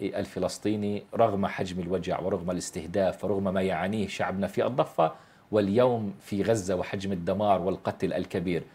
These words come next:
كل ذلك له بداية تداعياته على الحركة الأسيرة، وأنت صاحب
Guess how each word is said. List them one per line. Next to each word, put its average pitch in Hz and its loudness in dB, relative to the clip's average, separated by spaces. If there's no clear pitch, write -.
كل 143 6
ذلك 120 6
له 110 4
بداية 104 4
تداعياته 98 2
على 107 4
الحركة 101 0
الأسيرة، 95 0
وأنت 92 0
صاحب 92 -2